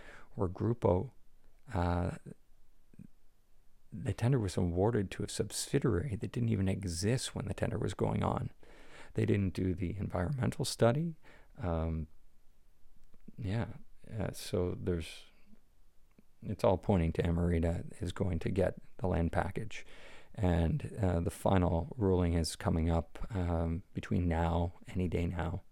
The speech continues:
and in June sometime. Uh, the court has denied all further appe-, appeals, so it will be resolved within the next, you know, four to six weeks. Now, why is that important?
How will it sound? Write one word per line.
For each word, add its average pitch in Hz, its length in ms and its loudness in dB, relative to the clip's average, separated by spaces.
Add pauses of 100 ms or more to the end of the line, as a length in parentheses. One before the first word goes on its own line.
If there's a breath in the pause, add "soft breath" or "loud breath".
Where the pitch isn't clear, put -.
(460)
and 87 220 0
in 87 300 -2
June 85 340 4
sometime. - 640 0 (840 loud breath)
Uh, - 480 -4
the - 220 -4
court 90 340 2
has 87 360 2 (120)
denied 92 500 4
all 107 320 4
further 95 360 2
appe-, 85 340 -2 (220)
appeals, - 580 0
so - 120 -6
it - 80 -6
will 104 120 2
be 92 140 0
resolved 95 720 0 (1080 soft breath)
within 110 300 0
the 85 100 2
next, 82 340 -2 (160)
you 107 80 -2
know, 87 300 -2
four - 400 -6
to 87 100 -4
six - 340 -6
weeks. - 520 -8 (1400)
Now, 101 100 2
why 101 280 4
is 123 240 2
that 95 200 0
important? 98 540 -2